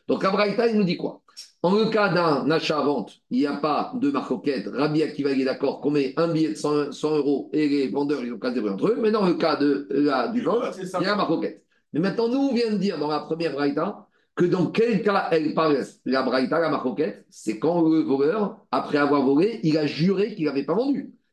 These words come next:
Speaker 1: On a dit, c'est dans ce cas-là que Rabbi Akiva, dans le cas où le monsieur a juré à faux, c'est dans ce cas qu'il est obligé à rendre au cinq.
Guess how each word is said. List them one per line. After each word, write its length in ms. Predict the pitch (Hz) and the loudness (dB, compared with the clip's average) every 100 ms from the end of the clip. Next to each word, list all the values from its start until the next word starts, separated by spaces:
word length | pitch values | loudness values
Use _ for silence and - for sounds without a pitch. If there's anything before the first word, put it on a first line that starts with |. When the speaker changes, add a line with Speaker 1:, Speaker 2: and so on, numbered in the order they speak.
| _ | _
Speaker 1:
On 100 | 131 | -2
a 60 | 160 | 0
dit, 140 | 180 | 0
c'est 120 | 170 160 | -2 0
dans 100 | 156 | -2
ce 80 | - | -2
cas-là 220 | 170 214 | -2 -2
que 80 | 190 | -2
Rabbi 260 | 165 165 165 | -4 -2 -2
Akiva, 640 | - 160 175 220 226 - _ | -4 -4 0 0 -2 -10 _
dans 160 | - 170 | -2 0
le 80 | 185 | 0
cas 180 | 190 196 | 0 0
où 80 | |
le 60 | 190 | 2
monsieur 420 | 190 175 180 175 | 0 -2 -2 0
a 140 | 147 143 | 0 -2
juré 300 | 143 170 165 | -2 -2 -2
à 120 | 139 | -2
faux, 320 | 147 202 240 - _ | -2 -2 -4 -16 _
c'est 100 | - | -2
dans 100 | 160 | -2
ce 60 | - | 0
cas 160 | 190 | -4
qu'il 140 | 196 196 | -2 -2
est 40 | |
obligé 200 | 196 190 | 0 0
à 40 | 175 | 0
rendre 140 | 190 | 0
au 40 | 196 | 0
cinq. 220 | 185 | -2